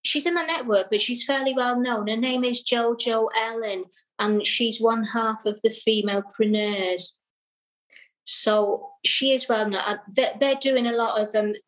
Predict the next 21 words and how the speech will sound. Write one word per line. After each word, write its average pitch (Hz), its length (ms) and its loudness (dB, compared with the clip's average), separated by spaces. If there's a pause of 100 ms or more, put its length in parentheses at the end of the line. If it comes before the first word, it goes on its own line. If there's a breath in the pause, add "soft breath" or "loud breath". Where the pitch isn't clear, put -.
they 285 140 2
changed 269 420 -4
their 190 220 0
business. 226 360 -2
They've 262 180 2
had 233 180 -4
a 196 60 -6
really 185 220 2
good 185 240 -2
journey 185 460 2
as 185 140 -2
well. 208 120 4
They 240 200 0
started 233 520 -2
off 190 320 -2
as 196 280 -2 (100)
coaching 220 480 2
people 214 400 2
for 202 140 0
network 196 400 0
marketing, 208 640 -2